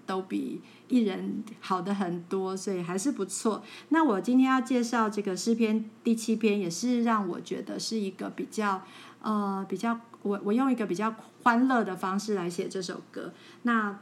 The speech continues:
个、呃，我，我节选这个诗篇，这个诗篇一样是，呃，大卫他在抵挡，呃，就是一些他的敌人。好，可是他后面说的话让我觉得很，很激励我哈。“神是我盾牌，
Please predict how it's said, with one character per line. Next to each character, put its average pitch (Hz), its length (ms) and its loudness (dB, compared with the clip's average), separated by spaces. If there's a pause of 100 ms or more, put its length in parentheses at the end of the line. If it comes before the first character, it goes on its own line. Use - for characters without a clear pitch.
个、 240 220 -6
呃， 214 160 0
我， 202 260 -2
我 214 80 2
节 226 320 4
选 214 340 -2
这 220 140 0
个 190 160 -2
诗 214 200 -4
篇， 208 180 0
这 302 100 2
个 302 80 2
诗 247 140 0
篇 247 160 2
一 208 160 0
样 254 220 4
是， 233 380 2 (380)
呃， 180 280 -4
大 226 240 4
卫 208 400 0
他 196 160 -4
在 196 440 -2 (360)
抵 208 180 0
挡， 214 320 -2 (200)
呃， 185 320 -8
就 208 160 -4
是 190 640 -6
一 - 80 -4
些 196 640 -4
他 202 140 -6
的 190 100 -4
敌 185 280 -6
人。 185 320 -8 (360)
好， 185 160 -6
可 185 120 -6
是 202 120 -2
他 240 140 2
后 262 100 0
面 262 220 4
说 240 160 0
的 208 140 0
话 214 220 2
让 208 220 0
我 175 80 -4
觉 175 200 -4
得 175 300 -6
很， 165 220 -8 (400)
很 180 220 -8
激 226 300 0
励 233 180 2
我 190 160 -4
哈。 196 260 -6 (220)
“神 226 240 4
是 330 160 2
我 262 160 4
盾 240 240 2
牌， 175 320 -2